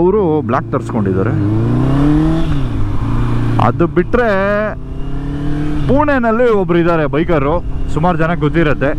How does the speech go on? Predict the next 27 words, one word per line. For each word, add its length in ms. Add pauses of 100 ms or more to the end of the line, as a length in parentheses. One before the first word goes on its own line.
(120)
ಅವ್ರ 140
ಹತ್ರ 180
ಒಂದು 360 (440)
ಆರ್ 180
ಇದೆ, 160 (120)
ಅವರು 200
ಸೋಷಿಯಲ್ 320
ಮೀಡಿಯಾದಲ್ಲಿ 480
ಜಾಸ್ತಿ 340
ಪೋಸ್ಟ್ 260
ಮಾಡ್ತಾರೆ. 340
So 140
ಅದರಿಂದ 260 (120)
ನಮ್ಗೆ 280
ಅದು 160
ಗೊತ್ತು 180 (160)
ಗಾಡಿ. 240
ಅದು 140 (920)
ತುಂಬ 340 (200)
ರೇರ್ 420
ಗುರು 200
ಆ 120
ಗಾಡಿಗಳನ್ನೆಲ್ಲ 560
ತಗೊಳ್ಳೋದು, 360 (2000)
ಯಾಕಂದ್ರೆ 400
ಬಡಿ 220
ಮಗಂದು 380